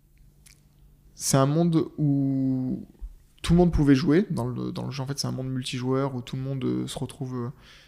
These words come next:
se retrouve dans le jeu. Donc, en fait, c'est la possibilité à plein d'histoires et, euh, nota-, aussi, euh, à plein de légendes, de choses où on peut faire la passerelle entre différentes choses, se dire, « Ok, ça, euh,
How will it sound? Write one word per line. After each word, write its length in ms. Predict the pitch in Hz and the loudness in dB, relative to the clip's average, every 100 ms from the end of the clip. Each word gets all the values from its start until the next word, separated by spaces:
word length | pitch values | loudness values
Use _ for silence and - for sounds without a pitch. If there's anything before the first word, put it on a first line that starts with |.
| _ _ | _ _
se 200 | - - | -10 -4
retrouve 320 | 123 123 135 | -4 -4 -4
dans 140 | 127 120 | -4 -4
le 60 | |
jeu. 220 | 139 156 - - - _ _ _ _ _ _ _ _ | -2 -2 -2 -12 -20 _ _ _ _ _ _ _ _
Donc, 220 | 156 151 147 | 4 4 6
en 40 | |
fait, 160 | 160 - | 2 2
c'est 120 | 131 | 2
la 60 | |
possibilité 520 | 127 127 131 131 151 - | 2 0 -2 0 0 0
à 100 | 110 | -6
plein 260 | - - 147 | -4 0 0
d'histoires 600 | 143 - 139 151 165 180 - _ _ _ _ _ _ - | 0 0 2 2 0 -14 -16 _ _ _ _ _ _ 4
et, 240 | 147 147 147 | 8 10 8
euh, 320 | 127 123 120 | 6 4 2
nota-, 300 | 123 120 - | -2 -4 -2
aussi, 460 | 131 - - 156 | -2 -2 0 2
euh, 180 | 139 123 - - - - - | 4 4 0 -12 -20 -20 -12
à 120 | 113 | -10
plein 200 | - 139 | -4 -2
de 120 | 127 | 0
légendes, 560 | 123 123 123 127 131 131 | 2 0 0 -4 -4 -4
de 80 | 123 | -4
choses 240 | - 131 | -2 -4
où 20 | |
on 80 | 127 | -4
peut 160 | - 123 | -6 -6
faire 140 | 117 | -4
la 80 | 117 | -4
passerelle 340 | 123 123 131 | -6 -8 -6
entre 180 | 127 - | -8 -8
différentes 320 | 120 - 120 123 | -12 -8 -8 -6
choses, 120 | 131 | -8
se 80 | 127 | -8
dire, « 80 | - | -6
Ok, 200 | 165 160 160 | -6 -4 -4
ça, 380 | 160 170 156 | -4 -4 -4
euh, 100 | 147 | -2